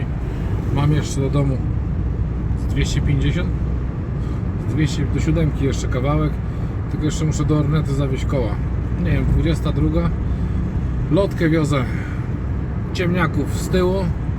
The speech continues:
Grochy siwe, czarne. I sześć Budapesztów w prezenciku.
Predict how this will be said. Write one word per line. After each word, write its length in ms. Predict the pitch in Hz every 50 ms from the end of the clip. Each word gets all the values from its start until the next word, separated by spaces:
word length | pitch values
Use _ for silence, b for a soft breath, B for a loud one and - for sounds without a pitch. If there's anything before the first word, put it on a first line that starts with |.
| - - - - - 156
Grochy 360 | 170 185 185 - - 175 156
siwe, 340 | - - 165 151 156 156 -
czarne. 420 | - 147 147 143 131 - - - - - - - - - - - - - - - - - - - - - B B B B B - -
I 80 | 147 143
sześć 260 | - - 185 165 147
Budapesztów 560 | 151 165 156 156 143 - 156 135 - - 131 - - - - - - - - -
w 80 | - -
prezenciku. 680 | - 151 151 143 127 127 123 120 - - 123 - -